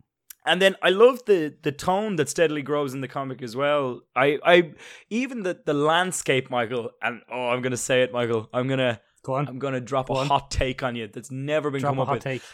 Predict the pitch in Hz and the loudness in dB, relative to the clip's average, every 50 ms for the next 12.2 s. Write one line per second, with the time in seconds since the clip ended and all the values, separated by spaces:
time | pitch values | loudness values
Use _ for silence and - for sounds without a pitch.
0 | - _ _ - 151 147 147 147 147 156 160 170 175 - - - 147 135 131 139 | -20 _ _ 0 2 2 2 4 4 2 2 0 -2 -6 -2 0 0 0 0 0
1 | 135 117 135 - - - 139 135 135 131 135 - 139 135 135 135 135 - - - | -4 -6 -6 -4 -2 0 2 2 0 0 -2 -2 -2 0 -2 -2 -4 -6 -4 -2
2 | 156 139 139 143 135 - 143 127 117 117 104 - 117 113 107 - _ _ _ _ | 0 0 0 -2 -4 -6 -8 -6 -6 -6 -8 -10 -12 -12 -14 -16 _ _ _ _
3 | _ _ - - 160 165 180 180 175 - _ _ _ - 147 151 143 135 131 113 | _ _ -8 -2 0 2 2 2 0 -4 _ _ _ -4 -2 0 0 0 -2 -4
4 | 113 - - - - - _ _ - - - - - _ _ 180 165 - 160 147 | -8 -12 -18 -20 -20 -20 _ _ -20 -20 -20 -20 -20 _ _ -8 -6 -6 -4 -4
5 | 143 135 135 127 139 135 131 123 127 131 123 123 120 117 127 135 131 - 147 - | -4 -4 -4 -2 0 0 0 2 0 -2 -2 -2 -4 -4 -4 -6 -6 -6 -8 -8
6 | - 131 127 131 - - 143 - - 170 156 143 139 135 127 127 - - - 139 | -6 -6 -8 -8 -8 -8 -4 2 4 4 4 4 2 0 -2 -4 -6 -8 -8 -10
7 | 127 - - 151 - - _ - - - - - - - - 262 214 208 220 202 | -10 -10 -10 -10 -10 -10 _ -12 -12 -12 -10 -12 -12 -8 -6 -6 -6 -4 -6 -6
8 | 254 254 - - 170 - - - - 180 190 185 165 185 208 226 - 233 202 180 | -8 -6 -4 -2 -4 -4 -4 -8 -6 -6 -4 -2 0 0 0 0 -2 -6 -10 -6
9 | 180 180 175 175 165 135 165 160 156 131 147 156 180 208 175 139 113 104 - 135 | -4 -2 0 0 0 0 0 0 0 0 0 0 -2 -2 -2 -6 -8 -8 -6 -6
10 | 139 135 123 139 143 165 185 190 - 185 151 180 160 165 151 156 123 143 156 156 | -6 -6 -6 2 6 6 6 6 4 -2 -2 0 2 2 2 2 2 2 2 2
11 | 143 135 - - 165 175 185 170 135 123 123 131 135 131 143 147 147 147 143 135 | 2 -2 -6 -8 -8 -8 -6 -8 -8 -8 -6 -6 -4 -2 0 0 0 -2 -2 -4
12 | - 139 131 | -4 -4 -4